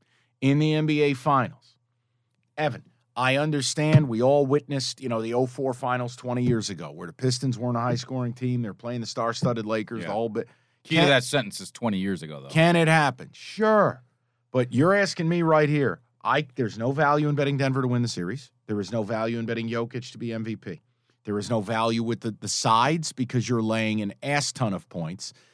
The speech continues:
Speaker 1: And, I mean, Denver could be up twelve with five seconds to go. Miami hits a shot you don't cover. I think the total's interesting in game one where you go over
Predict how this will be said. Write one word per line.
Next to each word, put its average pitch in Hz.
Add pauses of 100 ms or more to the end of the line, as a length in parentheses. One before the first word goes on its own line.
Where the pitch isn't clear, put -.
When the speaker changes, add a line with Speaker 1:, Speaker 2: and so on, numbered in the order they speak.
(240)
Speaker 1:
And, 123
I 120
mean, 120
Denver 139
could 127
be 131
up 123
twelve 131
with 113
five 120
seconds 120
to 117
go. 104
Miami 107
hits 107
a 98
shot 104
you 110
don't 95
cover. 80 (720)
I 120
think 127
the 127
total's 131
interesting 135
in 135
game 131
one 120
where 120
you 110
go 107
over 123